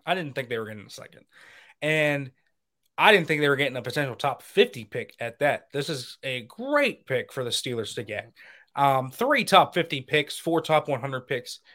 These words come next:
For a team with this many holes on it, huge. Now it frees up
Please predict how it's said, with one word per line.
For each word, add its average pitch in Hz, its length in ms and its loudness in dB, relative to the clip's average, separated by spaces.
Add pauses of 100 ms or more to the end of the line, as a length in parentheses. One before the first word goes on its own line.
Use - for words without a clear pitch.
(400)
For 151 180 0
a 131 40 -2
team 220 380 0
with 165 180 0
this 180 240 0
many 170 260 0
holes 170 440 2
on 180 220 0
it, 185 100 -4 (480)
huge. - 640 -12
Now 185 280 4
it 175 100 2
frees 170 440 -2
up 156 280 4